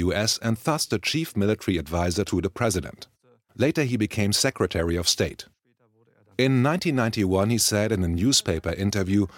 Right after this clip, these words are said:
with a slightly sarcastic undertone, but he certainly was serious, "I'm running out of demons. I'm running out of villains. I'm down to Castro and Kim Il-sung."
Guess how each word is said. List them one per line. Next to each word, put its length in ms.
with 200
a 100
slightly 400
sarcastic 720
undertone, 600
but 140
he 60
certainly 520
was 160
serious, 520
"I'm 200
running 300
out 220
of 120
demons. 600
I'm 180
running 280
out 160
of 100
villains. 560
I'm 160
down 220
to 100
Castro 640
and 180
Kim 240
Il-sung." 560